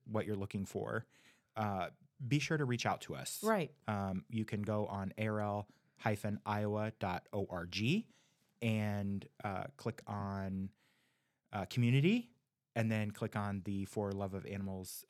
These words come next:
Speaker 1: uh, icon there, and you can send us a message, ask us our, uh, the question. We can get an answer back out to you. Um, you can go on the A R L For Love of Animals Facebook page, send us a message there.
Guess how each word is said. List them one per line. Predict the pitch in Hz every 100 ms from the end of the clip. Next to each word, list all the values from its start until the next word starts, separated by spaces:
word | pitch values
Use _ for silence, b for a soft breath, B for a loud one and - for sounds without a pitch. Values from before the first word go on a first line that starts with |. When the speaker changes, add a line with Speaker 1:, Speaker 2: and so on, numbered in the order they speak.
| 98
Speaker 1:
uh, | 92 87 98 - _
icon | 107 104 110 107
there, | 107 110 117 -
and | 104
you | 101
can | 98
send | 101
us | 101 -
a |
message, | 95 - 113 120 - _ -
ask | 95 -
us | 104 104
our, | 101 - -
uh, | 101 95
the | 92
question. | - 107 98 110 110 101 -
We |
can | - 95
get | 98 - _ _ 101
an | 95
answer | 101 98 101
back | 104 110
out | 117 -
to | 147
you. | 147 156 B B B B -
Um, | 98 95 90 87 85 _ _ _ _
you | 107
can | 101
go | 98
on | 98 95 87 -
the | 90 87 -
A | 101
R | 95
L | 90 90 - -
For | 98
Love | 92 85
of | -
Animals | 92 87 85 -
Facebook | 151 - 139
page, | 147 143 139 -
send | 120
us | 107
a | 101
message | 101 98 -
there. | 113 113 117